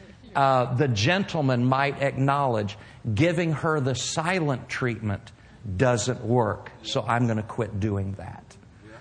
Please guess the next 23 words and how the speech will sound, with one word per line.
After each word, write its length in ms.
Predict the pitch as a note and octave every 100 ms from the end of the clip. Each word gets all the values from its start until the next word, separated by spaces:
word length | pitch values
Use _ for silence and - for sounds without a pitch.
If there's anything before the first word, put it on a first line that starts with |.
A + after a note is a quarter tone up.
| -
List 320 | A#2 C3 - -
all 300 | B2 C#3 D#3+
the 100 | F3+
solutions, 800 | - F#3 F3 C#3+ B2+ C3 B2+
and 120 | B2 A#2+
those, 260 | A#2+ - -
you 80 |
know, 240 | A2+ G#2+ G#2 - - - -
are 120 | -
solutions. 560 | - - B2 A#2+ B2+ A2+
I 60 | A2+
use 180 | A#2
that, 260 | A2 A#2 A2+ - - - - - - - - -
you 260 | - B2+
know, 180 | A2+ G#2
guardedly, 680 | G#2 B2 C3+ B2 A2 A2+ - - - - - -
uh, 440 | C#3 C3 A#2+ -
that 160 | C#3 D3
were 120 | D3+
not 240 | D3 C3
successful. 720 | - B2+ - - G#2+ - - -
Number 400 | D3 E3 F#3+ F#3
five, 600 | - F#3+ F3+ C3 A2